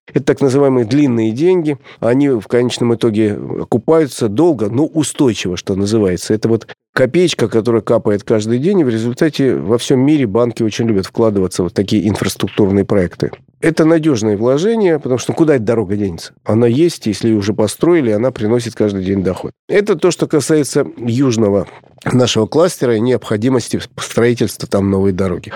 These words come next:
О чём говорили и в послании президента, об этом говорилось, и об этом вот вчера, буквально позавчера, заявил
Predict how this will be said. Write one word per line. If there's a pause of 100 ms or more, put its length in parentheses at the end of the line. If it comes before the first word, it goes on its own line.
(100)
О
чём
говорили
и
в
послании (200)
президента,
об
этом
говорилось,
и
об
этом
вот
вчера,
буквально
позавчера,
заявил